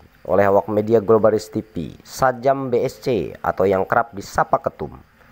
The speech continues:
menyampaikan bahwa bantuan tersebut kami berikan sebagai bentuk rasa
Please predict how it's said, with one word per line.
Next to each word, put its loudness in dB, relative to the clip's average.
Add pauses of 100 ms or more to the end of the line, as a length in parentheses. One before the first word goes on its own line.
(480)
menyampaikan 0
bahwa 2
bantuan 0
tersebut -4
kami 0
berikan -2
sebagai 0
bentuk -4
rasa 0